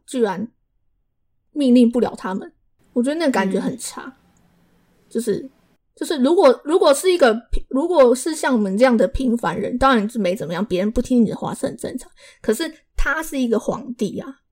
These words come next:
Speaker 1: 可是他这样跟他们讲话，别人居然不听他的话，他居然无法控制他任何他，他想要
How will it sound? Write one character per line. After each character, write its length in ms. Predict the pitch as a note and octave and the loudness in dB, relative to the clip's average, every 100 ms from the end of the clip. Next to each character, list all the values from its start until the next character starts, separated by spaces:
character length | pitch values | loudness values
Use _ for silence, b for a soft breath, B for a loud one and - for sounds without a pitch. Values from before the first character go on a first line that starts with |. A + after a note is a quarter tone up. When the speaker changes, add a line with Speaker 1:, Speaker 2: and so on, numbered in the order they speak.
| _ _ _ _ _ _ _ _ _ _ _ _ | _ _ _ _ _ _ _ _ _ _ _ _
Speaker 1:
可 140 | - A3+ | -4 -2
是 340 | D#4 C#4 - _ _ _ _ _ _ _ | -2 -4 -6 _ _ _ _ _ _ _
他 220 | - B3+ | -6 -4
这 160 | C4+ D#4 | -4 -2
样 120 | C4+ | 0
跟 160 | A#3+ A#3+ | 0 0
他 120 | B3+ | 2
们 160 | A#3 F#3+ | -2 -4
讲 200 | F3 A#3+ | -8 -6
话， 240 | A3+ F3 D#3 - _ _ _ - | -6 -8 -14 -20 _ _ _ -2
别 200 | G#3+ G3+ | 2 2
人 180 | G#3+ | 0
居 100 | A3+ | 0
然 180 | G#3+ F3+ | 0 0
不 140 | A3 F#3+ | -4 -6
听 200 | - B3+ | -6 -14
他 120 | - | -18
的 120 | - | -20
话， 140 | - D#4+ _ _ _ _ _ _ | -20 -20 _ _ _ _ _ _
他 200 | - A3+ | -4 -2
居 200 | A#3 D#4 | -2 0
然 200 | B3+ G3 - | 0 -2 -6
无 120 | A#3 | -4
法 200 | G#3 D#3+ | -4 -6
控 320 | - G#3+ A#3+ | -4 -4 -6
制 320 | G#3 E3+ - _ _ _ | -10 -10 -12 _ _ _
他 200 | - G#3 A#3+ D4 | -4 -4 0 4
任 160 | B3 | 4
何 120 | - | 4
他， 140 | F#3 G3 | -4 -6
他 240 | - G#3+ | -6 -6
想 220 | A3 G#3 | -6 -6
要 180 | F#3 F#3 | -4 -4